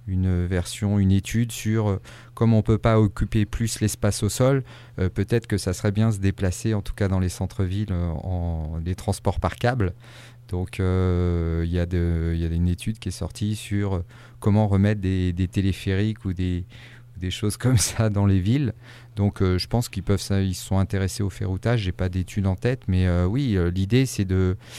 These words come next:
c'est de décongestionner, euh, les, euh, les routes, alors chez nous, c'est plutôt les centres-bourgs, hein. Je viens de passer dans Die, euh,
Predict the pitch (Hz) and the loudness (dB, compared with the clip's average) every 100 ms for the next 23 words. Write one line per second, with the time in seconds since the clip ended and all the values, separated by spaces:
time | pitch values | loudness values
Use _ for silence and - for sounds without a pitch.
0 | - - - - - 95 92 95 90 87 | -16 -18 -20 -18 -8 -6 -2 0 0 0
1 | 85 - - - 98 107 - 113 107 113 | -2 -6 -8 -14 -2 -2 0 0 0 -2
2 | 107 - 107 101 110 110 104 95 95 92 | -6 -6 -2 0 2 2 2 2 2 0
3 | 90 - - - - - 87 92 90 90 | -2 -6 -18 -20 -18 -8 -2 0 0 2
4 | 87 85 85 95 95 135 151 - 80 87 | 2 0 0 0 2 2 0 -4 -2 -2
5 | - 95 95 104 - 95 - 104 95 90 | -2 -2 0 -2 -4 -10 -6 -2 -2 -2
6 | 92 - 110 95 135 127 107 104 85 87 | -4 -2 -4 -2 -4 -2 -2 -4 -2 -2
7 | 87 87 - 95 92 87 95 113 113 85 | -2 -4 -2 -2 -2 -2 -2 -2 0 0